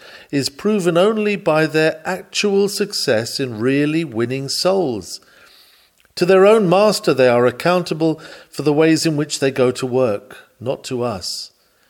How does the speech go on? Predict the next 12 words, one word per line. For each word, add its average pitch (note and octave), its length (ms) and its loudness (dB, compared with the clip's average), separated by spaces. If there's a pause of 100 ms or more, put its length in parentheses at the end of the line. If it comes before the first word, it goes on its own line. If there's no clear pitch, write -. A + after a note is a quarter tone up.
(680)
Do A3 100 -4
not A#3+ 180 4
let C#3+ 160 4
us B2 160 0
be A#2+ 200 -2
comparing B2 720 2
and G#2+ 160 -6
contrasting A2+ 720 -4
this B2 320 -2
minister A#2+ 520 -4
and G2 140 -6
that. G#2+ 400 -6